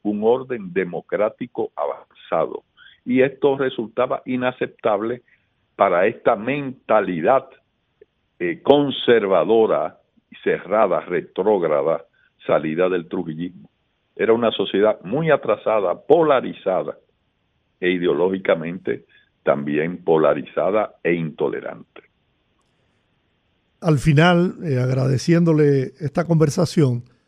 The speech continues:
Speaker 2: me gustaría saber, ¿valió la pena?
Speaker 1: Indudablemente que sí. Eh, se estaba buscando lo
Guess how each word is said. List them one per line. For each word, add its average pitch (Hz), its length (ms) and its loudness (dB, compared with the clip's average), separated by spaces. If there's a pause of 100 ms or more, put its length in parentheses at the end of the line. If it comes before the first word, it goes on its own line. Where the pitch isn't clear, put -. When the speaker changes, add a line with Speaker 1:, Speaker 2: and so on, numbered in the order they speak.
(200)
Speaker 2:
me 147 120 2
gustaría 156 800 2
saber, 123 560 0 (480)
¿valió 139 400 4
la 165 200 2
pena? 170 380 -2 (3000)
Speaker 1:
Indudablemente 131 840 2
que 135 120 -8 (100)
sí. 117 320 -8 (280)
Eh, 78 1040 -2 (140)
se 92 80 2
estaba 101 340 2
buscando 113 800 -2
lo 85 500 -2